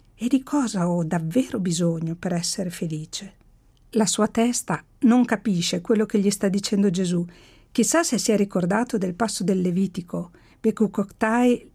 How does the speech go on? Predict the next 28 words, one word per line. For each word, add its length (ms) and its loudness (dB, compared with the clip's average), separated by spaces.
Teleku, 560 0
vale 220 2
a 20 4
dire 360 2
camminate 880 4
nella 300 4
strada 580 2
dei 140 4
miei 400 4
kukim, 640 -4
che 140 0
non 160 6
sono 300 4
le 140 0
leggi, 560 -4
neppure 340 4
i 40 2
decreti 540 0
come 220 2
traduciamo, 800 -2
sono 260 0
quelle 320 2
regole 540 4
da 100 2
seguire 720 2
apparentemente 1000 0
senza 500 -2
logica. 580 -6